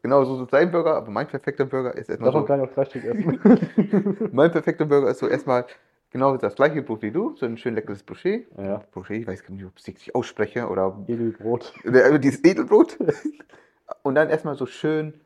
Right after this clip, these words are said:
Speaker 1: toasten in der Pfanne. So schöne Goldkruste. Dann
Speaker 2: Ja, stimmt.
Speaker 1: schöne leckere Mayonnaise mit Pfeffer.
Speaker 2: Mhm.
Speaker 1: So eine schöne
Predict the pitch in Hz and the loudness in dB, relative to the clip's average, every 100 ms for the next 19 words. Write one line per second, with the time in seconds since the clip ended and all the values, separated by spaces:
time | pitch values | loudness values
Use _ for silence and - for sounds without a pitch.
0 | _ _ - 123 120 - _ 101 - 110 | _ _ -2 -2 -2 -8 _ -12 -8 -6
1 | 110 - 107 98 98 - 117 196 196 170 | -8 -6 -6 -6 -10 -10 -4 0 0 2
2 | 147 165 - 113 _ 95 - _ _ _ | 2 2 -2 -12 _ -6 -6 _ _ _
3 | _ - 131 123 104 95 98 104 _ - | _ 2 4 4 0 -6 -8 -10 _ -18
4 | 104 _ _ _ _ 156 151 143 135 135 | -18 _ _ _ _ -2 0 -2 -4 -4
5 | 143 123 120 120 _ _ _ _ _ _ | -8 -8 -8 -10 _ _ _ _ _ _
6 | - 107 110 113 120 135 131 127 123 123 | -8 -2 0 0 -2 -4 -4 -4 -4 -6
7 | 117 - _ - - 98 90 - _ _ | -14 -14 _ -4 0 0 0 -4 _ _
8 | _ _ 120 123 139 - 120 123 - 139 | _ _ -6 -6 -6 -10 -6 -4 -4 -8